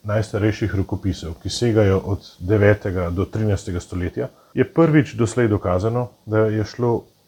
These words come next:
ob nastanku pravzaprav za eno samo izvorno homilijo, ki jo je Andrej napisal kot celoto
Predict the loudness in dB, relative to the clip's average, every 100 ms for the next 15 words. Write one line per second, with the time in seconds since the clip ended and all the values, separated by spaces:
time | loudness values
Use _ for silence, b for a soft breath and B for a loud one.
0 | -14 -6 -6 -4 -2 -2 -2 -4 -2 -2
1 | 0 0 2 4 2 2 0 2 2 2
2 | 0 2 2 2 0 -6 -6 -2 0 0
3 | -2 _ -6 -4 -2 -2 0 4 6 4
4 | 0 -4 -4 -4 -6 -2 0 0 -2